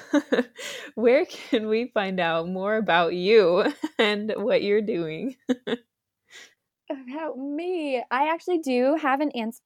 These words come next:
Speaker 2: Instagram account for my sewing. Um, so, and I've, I'm trying to document my Halloween costume sewing process.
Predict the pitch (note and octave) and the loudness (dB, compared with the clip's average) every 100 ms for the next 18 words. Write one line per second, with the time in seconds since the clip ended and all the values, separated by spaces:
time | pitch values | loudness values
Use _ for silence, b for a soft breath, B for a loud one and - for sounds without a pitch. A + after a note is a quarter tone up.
0 | - B3+ B3 A#3 A3 G3+ G3+ - F#3+ - | -4 -4 -2 -6 -4 -6 -8 -10 -10 -12
1 | _ F#3+ F#3+ F3+ F3+ - F#3 F#3+ - - | _ -6 -4 -4 -6 -8 -12 -10 -10 -10
2 | - - _ _ _ _ _ G3 F#3+ F#3 | -14 -20 _ _ _ _ _ -10 -8 -8
3 | F3+ - - - G#3+ G3+ - G#3 G3+ G3 | -8 -12 -14 -10 -4 -2 -2 -2 0 -2
4 | G3+ _ G3+ G3+ A3 G#3 G#3 G#3 G3+ A3 | -4 _ -6 -4 -4 -2 0 -2 -2 -4
5 | G#3 G3+ - G3 G3+ G#3 G#3 G#3 A3+ A#3 | -6 -8 -8 -8 -6 -6 -6 -6 -2 -2
6 | - C4+ B3+ C4 C4+ C4 C4 B3 B3 C#4 | 0 -2 0 0 0 2 2 2 2 2